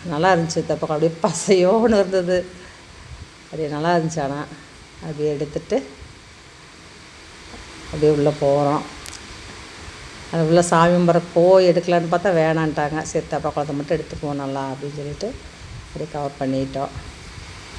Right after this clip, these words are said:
இவங்கெல்லாம் கேமரா வச்சிருந்ததுனால ஒண்ணும் பண்ண முடியல. சரி, போதும் அப்படின்ட்டு அப்படியே வந்தோம்.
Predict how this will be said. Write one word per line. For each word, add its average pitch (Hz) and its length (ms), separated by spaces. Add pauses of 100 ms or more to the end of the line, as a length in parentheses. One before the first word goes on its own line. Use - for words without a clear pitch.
(520)
இவங்கெல்லாம் 151 440
கேமரா 156 320
வச்சிருந்ததுனால 160 580
ஒண்ணும் 214 220
பண்ண 170 320
முடியல. 202 540
சரி, 170 520 (100)
போதும் 175 680 (600)
அப்படின்ட்டு 151 220
அப்படியே 165 360
வந்தோம். 156 440